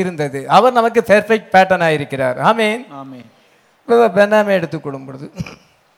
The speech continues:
Speaker 1: பிரதர் பெர்னாம் வந்து ஏர்லி எக்ஸ்பீரியன்ஸ் என்ற செய்தியை சொல்லுகிறார். அவர் வந்து மனைவிட்ட வந்து பதினேழு டாலர் தான் இருக்குது,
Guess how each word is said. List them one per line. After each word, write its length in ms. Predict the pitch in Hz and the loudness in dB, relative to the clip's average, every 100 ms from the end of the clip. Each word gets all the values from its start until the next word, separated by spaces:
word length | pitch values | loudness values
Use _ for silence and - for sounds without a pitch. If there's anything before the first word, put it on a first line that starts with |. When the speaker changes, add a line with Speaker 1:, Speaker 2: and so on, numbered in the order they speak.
| _ _ _ _ - _ _ - - - - 139 | _ _ _ _ -20 _ _ -8 -8 -10 -18 -8
Speaker 1:
பிரதர் 260 | 180 185 160 | -2 -2 -2
பெர்னாம் 320 | 190 202 185 | 0 0 0
வந்து 180 | 165 165 160 185 | -4 -2 4 6
ஏர்லி 220 | 208 202 185 | 6 4 0
எக்ஸ்பீரியன்ஸ் 460 | - 190 185 151 170 | -2 -4 -4 -6 -8
என்ற 140 | 156 143 | -8 -6
செய்தியை 280 | 160 156 151 143 | -4 -2 -4 -6
சொல்லுகிறார். 440 | 143 135 120 117 _ _ _ _ _ _ _ _ _ _ _ _ _ _ _ _ _ _ _ _ _ _ _ _ _ _ _ _ _ _ _ _ _ _ _ _ _ _ - | -8 -8 -10 -12 _ _ _ _ _ _ _ _ _ _ _ _ _ _ _ _ _ _ _ _ _ _ _ _ _ _ _ _ _ _ _ _ _ _ _ _ _ _ -6
அவர் 280 | 143 151 156 | 0 0 0
வந்து 200 | 160 165 165 151 143 - 160 | -4 -2 0 0 -2 -6 -4
மனைவிட்ட 360 | 180 190 165 170 165 | -2 -2 0 0 0
வந்து 140 | 196 208 190 | -2 -2 0
பதினேழு 340 | 170 180 175 160 | 0 0 -2 2
டாலர் 400 | 175 185 190 180 | 4 6 4 2
தான் 140 | 185 170 | 0 -2
இருக்குது, 380 | 160 151 135 | -4 -8 -10